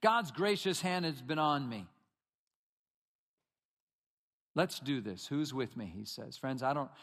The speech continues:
I don't have a fancy sermon for you today. I don't got a lot to say. I'm just gonna read Nehemiah, and honestly, that's, that's my message to you. Let's do this.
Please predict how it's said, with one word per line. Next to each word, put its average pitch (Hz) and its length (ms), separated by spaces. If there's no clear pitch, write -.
I 117 100
don't 143 180
have 135 180
a 123 40
fancy 131 380
sermon 117 340
for 104 160
you 92 100
today. 92 300
I 113 60
don't 123 100
got 120 140
a - 20
lot 117 200
to 120 80
say. 117 180
I'm 107 100
just 113 140
gonna 117 140
read 113 200
Nehemiah, 110 460
and 101 100
honestly, 117 340
that's, 107 240
that's 117 320
my 113 100
message 110 460
to 127 60
you. 131 200
Let's - 220
do 123 180
this. - 420